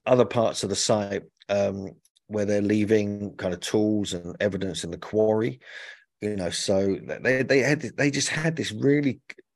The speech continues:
surprising understanding and using this abstract artistic element, the symbology, um, and just all these different things. You just cannot believe this was just some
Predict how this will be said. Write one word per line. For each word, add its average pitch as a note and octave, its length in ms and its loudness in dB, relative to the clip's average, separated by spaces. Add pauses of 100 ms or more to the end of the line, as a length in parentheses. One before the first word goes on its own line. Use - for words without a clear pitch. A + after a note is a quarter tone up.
(100)
surprising G#2+ 1200 -2
understanding G2+ 960 -2
and F#2 300 -6 (420)
using A#2 300 0
this G2+ 180 -2 (100)
abstract A2 760 2 (100)
artistic - 1080 -2 (200)
element, G#2+ 560 -2
the - 60 -10
symbology, G#2+ 1080 2 (540)
um, F#2+ 440 -4 (100)
and - 200 -10
just A2+ 160 -6
all F3 80 4
these D#3+ 140 4
different - 320 0
things. C#3 300 -2
You A#2 80 -4
just - 240 -4
cannot - 480 0 (280)
believe A#2 500 2
this - 200 -6
was G2 260 -8
just - 220 -6
some G#2+ 300 -2